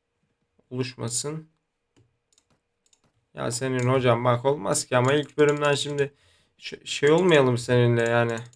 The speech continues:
Selamünaleyküm. İleride seninle görüşeceğim Çağatay Bey. Adını aldım.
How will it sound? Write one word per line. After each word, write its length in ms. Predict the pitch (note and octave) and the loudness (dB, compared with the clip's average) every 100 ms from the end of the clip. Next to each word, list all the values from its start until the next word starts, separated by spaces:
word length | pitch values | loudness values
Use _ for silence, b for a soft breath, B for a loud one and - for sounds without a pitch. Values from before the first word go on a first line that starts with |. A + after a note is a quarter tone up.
| _ _ _ _ _ _ _ _ _ _ _ _ _ _ _ _ _ _ _ _ _ _ _ _ _ _ _ _ _ _ _ _ _ _ _ _ _ | _ _ _ _ _ _ _ _ _ _ _ _ _ _ _ _ _ _ _ _ _ _ _ _ _ _ _ _ _ _ _ _ _ _ _ _ _
Selamünaleyküm. 800 | _ A#2+ B2+ C#3+ C3+ C3+ B2+ - _ _ _ _ _ _ _ _ _ _ _ _ _ _ _ | _ -2 0 2 2 0 -2 -8 _ _ _ _ _ _ _ _ _ _ _ _ _ _ _
İleride 340 | B2+ C3+ D3 | 0 2 2
seninle 320 | C#3 D3 C#3+ | 2 2 4
görüşeceğim 480 | C3+ C3+ B2 - C3+ | 6 4 4 -2 -2
Çağatay 440 | A#2+ A#2+ A#2+ C#3 A#2+ | 2 2 4 2 2
Bey. 220 | A2+ - _ _ _ _ _ _ _ _ _ - | 0 -6 _ _ _ _ _ _ _ _ _ -4
Adını 320 | B2 C3+ C#3+ | -2 2 4
aldım. 280 | C#3+ C3+ | 4 2